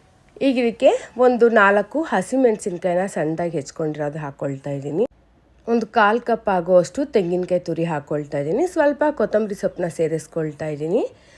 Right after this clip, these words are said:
ಒಂದು ಅರ್ಧ ಕಪ್ ಅಷ್ಟು ಸಬ್ಬಕ್ಕಿ ಸೊಪ್ಪನ್ನ ಹಾಕ್ಕೊಂಡಿದ್ದೀನಿ. ಸಬ್ಬಕ್ಕಿ ಸೊಪ್ಪು ಆರೋಗ್ಯಕ್ಕೆ ತುಂಬಾನೇ ಒಳ್ಳೆಯದು, ತುಂಬಾನೇ ರುಚಿಯಾಗಿ ಕೂಡ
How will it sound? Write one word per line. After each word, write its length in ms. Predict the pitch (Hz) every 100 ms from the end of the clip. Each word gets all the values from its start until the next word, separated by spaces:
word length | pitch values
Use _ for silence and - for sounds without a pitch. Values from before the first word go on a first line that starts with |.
| - - 247
ಒಂದು 180 | 269
ಅರ್ಧ 220 | 240 202 240
ಕಪ್ 320 | 247 220 -
ಅಷ್ಟು 340 | 180 175 - 330
ಸಬ್ಬಕ್ಕಿ 560 | - 185 165 247 -
ಸೊಪ್ಪನ್ನ 360 | 269 208 - 175
ಹಾಕ್ಕೊಂಡಿದ್ದೀನಿ. 600 | 165 147 156 156 156 185
ಸಬ್ಬಕ್ಕಿ 480 | 220 170 151 202 240
ಸೊಪ್ಪು 360 | - 185 - 196
ಆರೋಗ್ಯಕ್ಕೆ 520 | 156 156 151 160 160
ತುಂಬಾನೇ 400 | 160 151 151 151
ಒಳ್ಳೆಯದು, 420 | 147 151 147 214
ತುಂಬಾನೇ 440 | 226 180 180 180
ರುಚಿಯಾಗಿ 480 | 165 156 - 151 151
ಕೂಡ 140 | 156